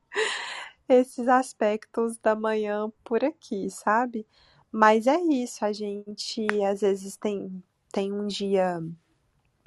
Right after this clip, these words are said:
ai, às vezes mais chato, né? E aí a pessoa, o pessoal,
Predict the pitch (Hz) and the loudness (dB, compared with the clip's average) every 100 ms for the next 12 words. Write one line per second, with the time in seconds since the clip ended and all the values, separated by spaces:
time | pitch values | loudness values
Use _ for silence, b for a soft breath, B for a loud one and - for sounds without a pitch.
0 | - - 190 196 185 196 196 196 202 190 | -8 0 4 6 6 4 0 -2 -2 0
1 | 190 - - 214 220 262 240 - - 208 | 0 -4 4 8 8 6 2 -2 -8 -2
2 | 202 208 226 b b b b - 214 208 | 0 0 -2 b b b b -6 2 4
3 | 208 208 202 220 226 233 233 233 - 226 | 6 4 0 2 2 4 2 2 0 0
4 | 208 208 - 202 220 - 214 208 226 | 2 2 0 -2 -6 -2 2 4 2